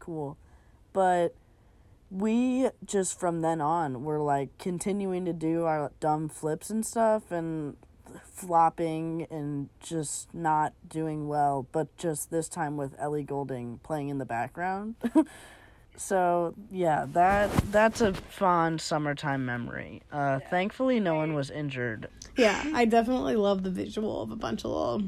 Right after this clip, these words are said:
Speaker 3: ten and twelve-year-olds running around the basement to lights. <laughs> Ellie Goulding
Speaker 2: Right.
Speaker 3: attempting to
Speaker 2: Right.
Speaker 3: parkour off the sofa. And
Speaker 1: Yeah, hardcore parkour.
Speaker 3: <laughs> Yeah, hardcore parkour.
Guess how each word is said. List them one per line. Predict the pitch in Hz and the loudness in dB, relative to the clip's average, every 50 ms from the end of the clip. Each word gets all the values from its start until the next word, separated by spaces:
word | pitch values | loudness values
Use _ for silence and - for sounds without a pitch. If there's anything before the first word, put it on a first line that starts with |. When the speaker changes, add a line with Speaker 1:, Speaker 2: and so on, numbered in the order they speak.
| 180 - - - | -6 -8 -12 -8
Speaker 3:
ten | - - - - | -6 -4 -4 -2
and | - 226 202 202 202 220 226 | -2 -2 -2 -2 -4 -4 -4
twelve-year-olds | - 226 202 196 196 202 202 202 202 202 202 - - - 233 233 247 262 | -2 0 0 0 0 0 0 2 2 2 0 0 0 -2 -2 -4 -4 -4
running | 226 220 226 220 214 208 202 | 0 2 2 4 4 4 2
around | 208 202 190 190 190 196 | 2 2 2 0 0 0
the | 196 190 | 0 0
basement | 196 190 190 196 - - 202 - 226 - | 0 0 0 0 -2 -4 -6 -6 -6 -4
to | - | -2
lights. | 196 202 196 - - - - - - - - | 0 0 0 2 0 -2 -2 -4 -4 2 6
<laughs> | 320 330 302 - - - - - - - - - | 8 8 8 6 4 -8 -8 -10 -10 -12 2 8
Ellie | - 294 302 - 294 262 285 | 8 8 10 10 8 6 6
Goulding | 196 196 233 - 269 240 214 | 6 4 4 6 6 6 6
Speaker 2:
Right. | 214 208 196 208 - - - - - - | 6 4 2 2 -4 -10 -14 -16 -4 2
Speaker 3:
attempting | - 233 214 - - 233 208 214 202 220 208 202 202 | 4 4 6 8 8 8 8 8 6 6 6 6 6
to | 196 | 4
Speaker 2:
Right. | 196 196 | 2 4
Speaker 3:
parkour | - 226 208 202 202 - 233 214 208 202 208 214 214 | 4 4 4 4 4 6 6 8 8 8 8 10 10
off | 202 196 208 - | 8 8 6 2
the | - 247 | -2 -2
sofa. | - - - 220 214 226 226 - - 226 226 226 240 | 0 2 4 4 4 4 2 0 -2 0 2 2 2
And | 254 254 262 - | 2 2 0 0
Speaker 1:
Yeah, | - 190 185 170 160 - | 4 6 6 6 6 4
hardcore | - - 233 233 240 - 254 247 233 202 | 6 6 6 6 6 6 6 4 4 6
parkour. | 214 208 190 180 - - 160 143 127 117 104 160 190 | 4 4 4 4 2 0 0 0 0 -2 -4 -6 0
Speaker 3:
<laughs> | - | 8
Yeah, | 330 339 320 - | 10 12 12 12
hardcore | - - 302 220 - 370 302 220 - 247 - 285 220 - | 12 10 10 12 12 12 12 12 8 4 4 4 4 2
parkour. | - - - 247 - - - - - - 226 - - 196 | 0 -4 -4 -4 -6 -8 -12 -8 -6 -6 -4 -6 -8 -12